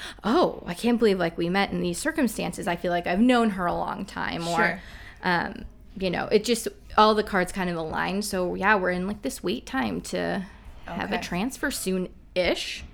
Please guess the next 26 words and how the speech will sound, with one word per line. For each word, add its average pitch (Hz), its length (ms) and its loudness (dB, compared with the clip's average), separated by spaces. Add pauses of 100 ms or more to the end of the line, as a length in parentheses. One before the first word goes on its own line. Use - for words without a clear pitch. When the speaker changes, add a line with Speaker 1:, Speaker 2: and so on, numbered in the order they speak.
Speaker 2:
Soon-ish? 190 800 -6
Speaker 1:
Soon-ish. - 800 -2
Speaker 2:
Okay. - 300 -8 (180)
Speaker 1:
So 196 400 -2
I'm 175 140 -2
hoping 254 340 -2
good 233 220 -2
things 240 420 -2
for, 156 160 -4
like, - 400 -6 (560)
summer. 214 720 2 (380)
Speaker 2:
That - 180 -8
sounds - 580 -6 (100)
really 240 340 -2
exciting. 262 600 6
Speaker 1:
I 359 80 0
know. 220 640 -2
Speaker 2:
I 240 100 4
feel 311 160 0
like 330 140 4
another 262 300 4
thing 254 240 2
I'm 214 140 4
hearing 208 440 0
from 202 240 -2
you 185 580 -2